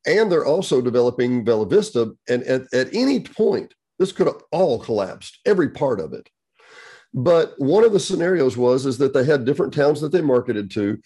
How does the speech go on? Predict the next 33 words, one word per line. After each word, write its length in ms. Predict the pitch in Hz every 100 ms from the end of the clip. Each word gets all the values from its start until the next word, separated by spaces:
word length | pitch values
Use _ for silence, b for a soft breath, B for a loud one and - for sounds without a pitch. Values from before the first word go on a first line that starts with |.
| b b
and 120 | 139 156
they 80 |
would 140 | 160 147
bring 240 | 135 190
people 260 | 196 190 175
in 100 | 170
for 140 | 175
a 40 | 175
seminar, 540 | - 131 117 107 110
and 120 | 120
they 120 | 131 143
would 160 | 120
give 180 | 101 170
you 140 | 180
a 20 | 180
seminar 400 | - 139 131 127
and 80 |
say, 180 | 123 113
"Here's 360 | 95 165 202 160
what 100 | 202
it 80 | 151
looks 220 | 160 151
like, 240 | 151 147
and 120 | -
here's 220 | 120 175 156
the 80 |
slideshow, 640 | 151 151 147 135 - 135 127
and 100 | 104
we're 120 | 165
gonna 180 | 180 170
show 180 | 165 160
the 120 | 135
video, 480 | 139 143 139 131